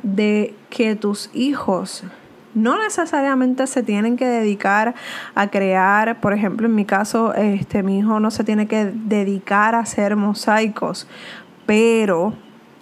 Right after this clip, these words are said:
es un ingreso que él va a tener aparte mientras quizás está haciendo otras cosas. Entonces ahí es donde empezamos a fomentar y a depositar esa semilla de negociante en nuestros hijos.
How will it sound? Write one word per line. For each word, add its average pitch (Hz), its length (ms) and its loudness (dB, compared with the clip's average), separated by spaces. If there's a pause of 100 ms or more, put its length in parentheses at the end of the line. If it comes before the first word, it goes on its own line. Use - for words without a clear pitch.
es 190 100 -2
un 190 160 0
ingreso 233 680 2
que 220 80 0
él 190 120 0
va 190 60 2
a 190 60 0
tener 208 260 0
aparte 240 640 2
mientras 214 560 0
quizás 240 440 -4
está 285 180 -4
haciendo 294 420 0
otras 190 540 -2
cosas. - 680 -10 (360)
Entonces 285 440 -4
ahí 247 420 2
es 302 140 2
donde 285 240 2
empezamos 262 880 0
a 220 100 0
fomentar 214 680 0
y 240 60 2
a 233 80 2
depositar 214 680 -2
esa 226 460 0 (280)
semilla 226 1000 2
de 214 240 2
negociante 208 760 0
en 202 120 0
nuestros 196 560 -4
hijos. 208 500 -2